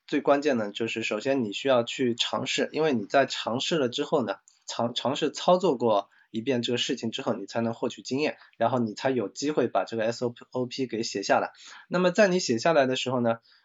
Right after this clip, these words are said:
就是我，我一直强调这在写作中间，我，我原创的一个概念啊，叫做丑陋初稿。因为所有的你第一次写出来的卡片也好，文章也好，然后书稿也好，它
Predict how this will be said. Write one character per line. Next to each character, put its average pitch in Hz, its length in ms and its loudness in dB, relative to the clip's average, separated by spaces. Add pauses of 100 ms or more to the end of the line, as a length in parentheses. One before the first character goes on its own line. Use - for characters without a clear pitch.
(100)
就 123 180 -2
是 120 220 0
我， 110 400 0
我 127 120 -2
一 175 120 0
直 143 180 -4
强 120 300 0
调 131 240 6
这 120 240 0
在 139 200 4
写 110 280 -2
作 139 200 2
中 127 220 0
间， 127 240 0
我， 101 240 -2
我 110 140 -4
原 110 240 -2
创 156 200 2
的 117 120 2
一 113 60 2
个 117 80 2
概 127 200 2
念 110 160 -6
啊， 92 160 -8
叫 117 160 0
做 110 260 -2
丑 - 240 -4
陋 139 160 2
初 - 220 -6
稿。 123 240 -4 (320)
因 175 140 0
为 180 80 6
所 165 280 2
有 180 180 6
的 107 140 -2
你 104 280 -6 (380)
第 165 140 -4
一 170 60 0
次 151 220 -2
写 113 180 -2
出 - 140 -4
来 131 40 4
的 123 100 2
卡 107 220 -2
片 135 220 -2
也 107 100 -2
好， 104 180 -2
文 104 200 -4
章 147 240 2
也 107 120 0
好， 98 280 -6
然 110 180 -6
后 104 240 -2 (200)
书 - 340 0
稿 104 200 2
也 107 160 0
好， 117 280 -4
它 143 320 4